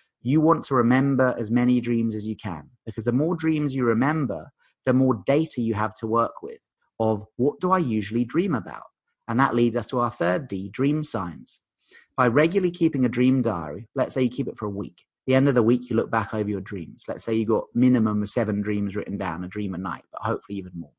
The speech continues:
And you look through and you, you scan for patterns, dream signs, things that can only happen in your dreams. You think, "Oh, oh, look, I dreamt of my dead grandmother twice last week," or, "Oh, I was naked in public three times last week. Okay, well,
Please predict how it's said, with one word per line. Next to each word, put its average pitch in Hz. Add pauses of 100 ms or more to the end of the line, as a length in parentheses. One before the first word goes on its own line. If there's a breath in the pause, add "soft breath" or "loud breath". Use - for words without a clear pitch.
(760 soft breath)
And 117
you 120
look 160
through 113
and 110
you, 110 (320)
you 131
scan 165
for 160
patterns, 107
dream 160
signs, 92 (240 soft breath)
things 139
that 123 (180)
can 127
only 139
happen 120
in 117
your 113
dreams. 117 (600 soft breath)
You 123
think, 131
"Oh, 175
oh, 254
look, 311
I 120
dreamt 156
of 156
my 156
dead 160
grandmother 185
twice 202
last 92
week," 147
or, 127 (160 loud breath)
"Oh, 175
I 151
was 131
naked 160
in 139
public 175
three 202
times 113
last 80
week. 73 (380 soft breath)
Okay, 135
well, 117